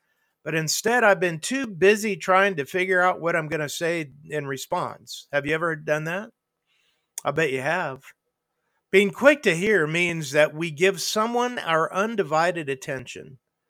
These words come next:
Now, I tend to be a problem solver, and so I have to admit that this is easier said than done.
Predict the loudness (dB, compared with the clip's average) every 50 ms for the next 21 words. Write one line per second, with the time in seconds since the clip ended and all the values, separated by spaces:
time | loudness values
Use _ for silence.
0 | _ _ _ _ _ _ _ _ _ 0 2 2 2 2 0 -4 _ _ _ 0
1 | 2 2 2 2 2 0 2 2 2 2 2 2 2 0 0 0 0 2 4 4
2 | 4 2 0 -2 -4 -2 0 2 2 2 2 0 -4 -6 -8 -10 -14 _ _ _
3 | _ _ _ _ _ _ _ _ -8 -6 -4 0 4 6 6 8 6 6 4 2
4 | 2 2 2 2 0 0 -2 -2 -2 -4 -8 -10 -4 -2 -2 -2 -2 -4 -6 -6
5 | -8 -10 -12 -14 -14 -12 -10 -8 -6 -6 -4 -2 -2 -2 -2 -4 -4 0 2 2
6 | 2 2 0 -2 -6 -6 -6 -8 -8 -8 -6 -6 -6 -8 -8 -10 -12 -14